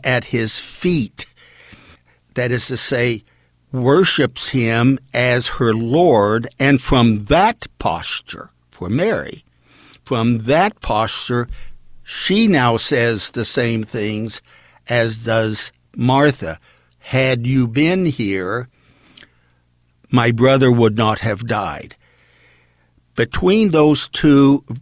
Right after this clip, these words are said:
very similar statements by Martha on the one hand, Mary on the other hand, there has in fact been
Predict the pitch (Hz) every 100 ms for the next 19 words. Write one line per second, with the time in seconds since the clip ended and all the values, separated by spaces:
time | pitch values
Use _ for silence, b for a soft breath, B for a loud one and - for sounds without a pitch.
0 | - 117 107 147 147 151 175 175 147 -
1 | - 165 147 151 143 139 139 135 - -
2 | 127 123 123 123 - 110 113 110 110 113
3 | 113 131 113 110 107 107 104 113 107 113
4 | 110 107 98 98 98 123 139 117 101 87
5 | 85 95 - B B B 131 110 - 139
6 | 147 160 151 151 135 127 123 120 123 110
7 | 117 104 101 110